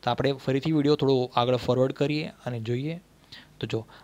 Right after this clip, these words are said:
આવી રીતે અહીંથી ચેક જાય છે, અહીંથી ફરીને પછી એ બાજુથી પાછા રિટર્ન આવે છે, બરાબર? એટલે કેટલી સ્પીડથી કામ થાય છે.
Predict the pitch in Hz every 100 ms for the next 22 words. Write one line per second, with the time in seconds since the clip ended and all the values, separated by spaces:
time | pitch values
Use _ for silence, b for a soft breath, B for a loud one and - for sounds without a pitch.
0 | - 127 143 147 156 156 135 131 131 -
1 | 123 120 123 127 143 - 156 156 131 120
2 | 117 - 131 143 147 135 139 139 135 127
3 | 127 127 123 120 131 123 120 117 117 117
4 | - 131 - _ 143 160 - B B B
5 | - 127 123 143 165 156 - 147 147 143
6 | - 123 120 120 117